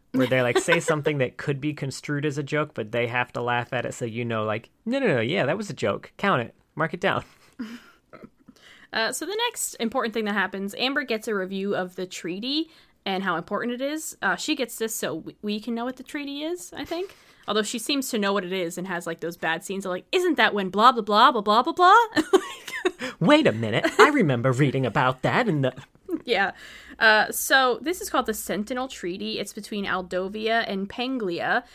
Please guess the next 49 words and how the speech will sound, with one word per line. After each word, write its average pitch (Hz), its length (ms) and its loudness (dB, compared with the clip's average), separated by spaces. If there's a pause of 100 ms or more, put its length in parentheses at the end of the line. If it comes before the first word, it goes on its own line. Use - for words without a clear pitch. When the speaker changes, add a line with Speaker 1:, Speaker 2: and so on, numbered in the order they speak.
(180)
Speaker 2:
They 233 140 4
were 226 120 2
in 226 140 0
a 208 60 2
long 214 340 2
war 196 280 0
that 175 120 -2
I 185 40 -4
can't 196 220 -4
remember 190 220 -4
how 190 120 0
long 165 260 -6
it 101 80 -10
was. 311 460 2 (200)
<laughs> - 180 -16
Speaker 1:
Real 123 300 -2
long, - 420 -8
Speaker 2:
Yeah. 233 300 2
Speaker 1:
though. 339 480 -10
Speaker 2:
Uh, 202 220 4
the 233 120 0
two 320 220 -4
ki-, 285 280 -6
kings 220 360 -4
met 190 180 -2
up 180 220 0
and 185 100 -8
agreed 180 320 -6
to 180 160 -6
sign 170 460 -4
a 247 80 -8
treaty 196 400 -2
on 160 120 -6
Christmas 190 400 -10
Eve. 170 280 -6 (300)
Uh, 170 180 2
they 233 100 -2
still 330 240 -2
have 226 340 2 (200)
this, - 440 -4 (160)
uh, 180 220 -2
this 180 220 -10
old 180 240 -6
treaty. 190 320 -6
It's 196 120 -12
been 170 140 -8
passed 170 300 -6
down 175 260 -6
between, 175 480 -8